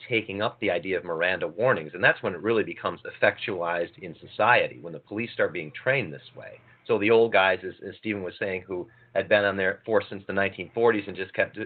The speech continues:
things, doing things the same way, that starts changing in the seventies, but different states had different rules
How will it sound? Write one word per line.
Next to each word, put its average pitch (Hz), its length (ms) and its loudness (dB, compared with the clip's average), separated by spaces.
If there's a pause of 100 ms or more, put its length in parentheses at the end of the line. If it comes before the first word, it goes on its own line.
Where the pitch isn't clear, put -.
things, 95 300 -4
doing 92 240 -6
things 95 180 -8
the 90 160 -14
same 85 220 -4
way, 101 400 2 (360)
that - 140 -2
starts 117 260 4 (120)
changing 131 320 -2
in 82 100 -6
the 78 60 -12 (100)
seventies, 107 460 2 (100)
but 98 200 2 (1400)
different 147 360 0
states 151 300 0
had 104 200 0
different 123 320 -2
rules 95 500 -2